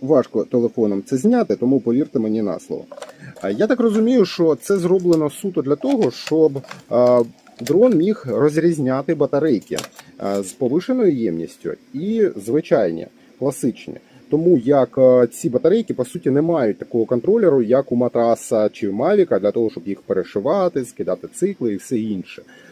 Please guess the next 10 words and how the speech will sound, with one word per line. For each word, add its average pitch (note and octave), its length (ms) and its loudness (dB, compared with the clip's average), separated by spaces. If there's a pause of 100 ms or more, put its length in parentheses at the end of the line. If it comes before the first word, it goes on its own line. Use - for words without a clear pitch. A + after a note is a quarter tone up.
(140)
Тобі A#2 220 2
ж - 140 -20
все B3 220 2
тут A3 200 -2
реалізовано, D3 840 0 (440)
е, A2 200 0
саме D#3+ 380 2
наявністю C3 680 0
та G#2 160 -4
відсутністю G#2+ 680 -6